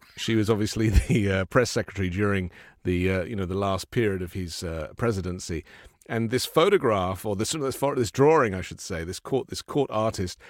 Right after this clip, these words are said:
I mean, it wasn't a great likeness, but, you know, how, wha-, I mean, I would just, like, draw a blob and put, like, a bird's nest on it.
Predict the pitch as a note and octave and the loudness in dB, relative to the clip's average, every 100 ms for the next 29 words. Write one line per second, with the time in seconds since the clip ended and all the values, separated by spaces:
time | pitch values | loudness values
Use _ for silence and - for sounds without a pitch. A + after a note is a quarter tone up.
0 | - - - _ _ - A2 - - _ | -20 -20 -20 _ _ -14 -14 -16 -20 _
1 | - D3 F3+ G#3 B2 G2 A2+ C3+ C3 F#2+ | -4 0 2 4 2 0 4 4 4 0
2 | D#2+ C#2+ F#2+ F2+ - - B2 C3 B2 A#2 | -2 -4 -8 -8 -6 -6 -4 0 2 2
3 | B2+ D3+ C#3+ - - - F2+ - D#2 A#2+ | 0 -4 -6 -6 -10 -12 -12 -8 -4 0
4 | C3+ C#3+ D3+ A2+ G#2 - - F#2 D#2+ G2 | 2 2 0 -2 -6 -8 -6 -6 -6 -2
5 | G#2 F#2+ F#2 E2 A#2 A#2 G2 D#2+ D2+ E2+ | 0 0 0 2 4 4 2 -2 -8 -8
6 | G#2+ D#2 C2 - E2+ A2 A#2 A#2+ - E2+ | -6 -6 -8 -8 -4 0 2 0 -4 -10
7 | C#2+ - C#2 C2 - | -10 -12 -12 -14 -18